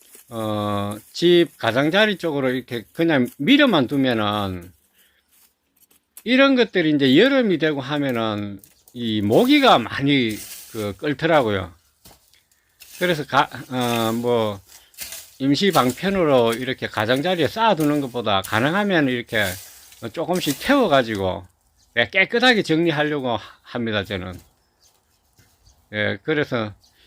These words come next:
어, 우리 앞에 사는 어르신한테도, 어, 제가 그렇게 말씀을 드렸더니, 예, 모기가 상당히 많아가지고,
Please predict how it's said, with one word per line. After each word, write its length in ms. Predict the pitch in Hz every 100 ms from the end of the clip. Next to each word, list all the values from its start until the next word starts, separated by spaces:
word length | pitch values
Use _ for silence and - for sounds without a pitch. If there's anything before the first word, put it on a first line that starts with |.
| _ _ -
어, 580 | 104 101 98 98 98 - _
우리 560 | 107 120 117 110 110 - _ - _ - - _ _ -
앞에 280 | 143 - 139
사는 360 | 127 127 113
어르신한테도, 920 | 135 156 151 123 110 101 104 92 92 92 - - - - - - -
어, 120 | 95 95
제가 320 | 135 135 110
그렇게 520 | - 147 135 113 98 90 - - -
말씀을 400 | 117 127 156 123
드렸더니, 640 | 117 117 113 104 95 92 98 _ _ _ -
예, 160 | 110 104
모기가 420 | 117 165 175 143
상당히 460 | - 170 185 208 165
많아가지고, 840 | 123 127 127 120 107 98 95